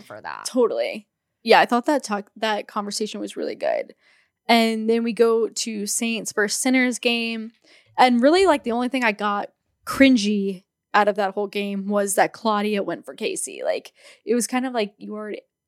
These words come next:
Speaker 2: you were already feeling a little, like,
Speaker 1: Totally. I wish she went for
Speaker 2: rejected.
Speaker 1: the new guy. I'm like, make him feel jealous.
Speaker 2: Totally. Like,
Speaker 1: Like, he's making you feel jealous. You should do the same. And that, that's an easy scapegoat. Like, "Oh, he's the new guy. I wanna see if there was a spark." Like, I just don't under-, don't give,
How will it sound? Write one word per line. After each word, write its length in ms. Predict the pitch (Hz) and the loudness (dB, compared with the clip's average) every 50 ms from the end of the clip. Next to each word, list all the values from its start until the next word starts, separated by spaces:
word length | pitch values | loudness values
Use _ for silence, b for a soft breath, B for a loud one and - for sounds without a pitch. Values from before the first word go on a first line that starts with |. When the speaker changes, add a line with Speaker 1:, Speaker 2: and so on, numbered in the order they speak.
| _ | _
Speaker 2:
you 120 | - 226 240 | -8 -6 -4
were 80 | 233 | -2
already 240 | 226 226 220 240 226 | -2 -2 -2 -4 -4
feeling 340 | - 240 226 226 220 214 202 | -6 -8 -8 -8 -8 -8 -8
a 80 | 202 | -6
little, 240 | 175 147 147 165 160 | -4 -4 -4 -2 -2
like, 280 | 139 120 113 107 - _ _ _ _ _ - | -2 -2 -2 -4 -6 _ _ _ _ _ -20
Speaker 1:
Totally. 340 | - - - 254 240 233 | -14 -8 -4 -2 -2 0
I 120 | 220 226 214 | 0 2 2
wish 120 | 202 240 185 | 2 2 2
she 100 | 147 - | 2 0
went 100 | 196 220 | 0 -2
for 40 | 254 262 | 0 2
Speaker 2:
rejected. 200 | 277 302 294 262 | 2 2 0 -2
Speaker 1:
the 40 | |
new 160 | 240 214 226 214 | -4 -8 -8 -8
guy. 180 | 214 208 208 | -8 -10 -10
I'm 140 | 208 208 214 | -10 -12 -14
like, 180 | 214 214 220 240 | -16 -16 -16 -14
make 160 | 240 262 - | -14 -14 -14
him 60 | 392 403 | -16 -16
feel 120 | - 494 494 - - | -18 -20 -20 -16 -10
jealous. 800 | - - 185 233 349 - - 76 85 - - - - - - - - - - - | -6 -2 0 0 2 0 -2 -4 -8 -14 -12 -10 -10 -10 -10 -12 -14 -16 -6 2
Speaker 2:
Totally. 580 | - 339 311 415 508 480 415 349 294 254 240 240 | 6 8 8 10 10 10 10 10 8 6 4 4
Like, 280 | 226 226 220 214 208 - | 2 0 0 -2 0 0
Speaker 1:
Like, 140 | 269 294 | 0 0
he's 180 | 277 302 330 330 | 2 0 -2 -2
making 240 | 359 359 381 370 339 | -2 -8 -8 -6 -6
you 100 | 339 415 | -6 -4
feel 180 | - 403 415 349 | -2 -2 -2 -2
jealous. 340 | - 302 302 311 302 - - | 0 -2 -2 -2 -4 -4 -6
You 80 | 277 | -6
should 160 | 302 - 339 | -6 -6 -10
do 80 | 330 311 | -10 -10
the 80 | - 294 | -10 -10
same. 260 | 302 - 349 302 254 214 | -8 -4 -4 -4 -2 -4
And 140 | 233 254 | -4 -2
that, 220 | 233 240 - - 226 | -2 -2 -2 -2 -2
that's 220 | 220 214 214 - | -2 -2 -2 -2
an 60 | 302 | -8
easy 260 | 254 240 240 226 220 226 | -8 -8 -8 -8 -8 -10
scapegoat. 520 | - - - 220 208 - - 180 131 - | -10 -8 -6 -6 -6 -4 -4 -4 -4 -2
Like, 180 | 208 214 214 _ b b b b | -2 -4 -6 _ b b b b
"Oh, 140 | b 320 349 | b 4 4
he's 200 | 320 311 311 302 | 4 2 0 -2
the 80 | - 320 | -6 -10
new 140 | 339 339 339 | -10 -6 -2
guy. 80 | 320 | -2
I 60 | 302 | 0
wanna 180 | 285 277 277 285 | 0 0 -4 -4
see 140 | - 294 277 | -6 -8 -10
if 60 | 277 | -8
there 100 | 285 285 | -8 -10
was 100 | 277 269 | -10 -10
a 60 | - 269 | -12 -14
spark." 360 | - - 285 285 254 233 247 | -6 0 2 2 2 0 -2
Like, 140 | 240 208 - | -6 -4 -2
I 100 | - 226 | -2 -2
just 200 | 233 240 226 - | -2 -2 -8 -6
don't 160 | 233 220 214 226 | -8 -8 -6 -8
under-, 160 | 220 220 233 - - | -10 -10 -12 -10 -6
don't 200 | - 269 302 311 | -4 -4 -4 -4
give, 180 | - 415 415 | -4 -4 -4